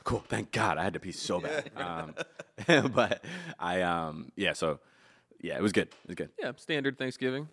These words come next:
Speaker 1: Yeah,
Speaker 2: Yeah.
Speaker 1: standard.
Speaker 3: Food, food
Speaker 1: Yeah.
Speaker 3: and fun.
Speaker 2: What's your favorite, uh, what's your favorite dish, like, that your family does? Like, what do they do the best, if you had to say,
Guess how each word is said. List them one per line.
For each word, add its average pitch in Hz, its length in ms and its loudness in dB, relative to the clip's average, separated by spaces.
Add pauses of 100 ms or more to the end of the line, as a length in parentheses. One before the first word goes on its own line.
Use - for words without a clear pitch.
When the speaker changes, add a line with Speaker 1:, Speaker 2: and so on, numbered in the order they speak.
Speaker 1:
Yeah, 98 120 -4
Speaker 2:
Yeah. 85 60 -4
Speaker 1:
standard. 82 300 -8
Speaker 3:
Food, 139 260 -2 (180)
food 135 220 -2
Speaker 1:
Yeah. 131 60 -4
Speaker 3:
and 123 140 -4
fun. 135 340 0 (120)
Speaker 2:
What's 160 280 -4
your 180 100 0
favorite, 156 640 2
uh, 123 280 4
what's 127 200 -4
your 139 60 -8
favorite 120 360 -2
dish, - 440 -6
like, 110 200 -4
that 113 120 -4
your 107 100 -8
family 107 340 -6
does? 95 320 -4
Like, 107 100 -6
what 139 120 6
do 165 60 4
they 156 140 4
do 143 140 -4
the 131 100 -4
best, 110 360 -4
if 107 120 -18
you 127 100 -4
had 117 100 -2
to 110 60 -8
say, 107 440 -2